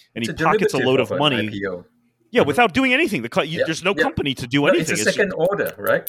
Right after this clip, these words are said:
Speaker 2: of, of an I P O. I, I, I make a promise to do this, so, so it,
Speaker 1: Yeah,
Speaker 2: it's,
Speaker 1: it's a rev-,
Speaker 2: it's
Speaker 1: it's
Speaker 2: a
Speaker 1: the
Speaker 2: derivative.
Speaker 1: opposite of an I P O. It's, it's
Speaker 2: Yeah.
Speaker 1: almost, um, you know, and it's, it's a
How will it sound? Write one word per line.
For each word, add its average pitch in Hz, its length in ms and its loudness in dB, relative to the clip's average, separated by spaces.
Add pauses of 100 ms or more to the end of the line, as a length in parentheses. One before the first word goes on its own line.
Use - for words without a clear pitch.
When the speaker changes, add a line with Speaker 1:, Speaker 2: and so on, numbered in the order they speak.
Speaker 2:
of, 113 200 -6
of 123 140 -4
an 127 80 0
I 139 100 2
P 156 220 -6
O. - 180 -6 (120)
I, 110 100 -4
I, 110 260 -8
I 110 60 -6
make 135 180 -6
a 139 60 -6
promise 143 380 0
to 123 80 -12
do 180 140 -8
this, 87 220 -10
so, 101 180 -10
so 90 200 -12 (320)
it, 107 180 -12
Speaker 1:
Yeah, 220 100 2
Speaker 2:
it's, - 80 -2
Speaker 1:
it's 175 120 -2
a 247 60 2
rev-, 196 340 0
Speaker 2:
it's 202 160 2
Speaker 1:
it's - 0 -
Speaker 2:
a - 40 -2
Speaker 1:
the 214 120 2
Speaker 2:
derivative. 180 200 6
Speaker 1:
opposite 214 440 2
of 151 160 0
an 131 60 0
I 127 140 0
P 123 240 -6
O. 131 80 0
It's, - 320 -2
it's - 140 -2
Speaker 2:
Yeah. 233 60 4
Speaker 1:
almost, 247 440 -2
um, 120 460 0 (840)
you 165 120 2
know, 160 160 8
and 143 180 2
it's, 147 300 -4
it's 160 140 -4
a 151 120 0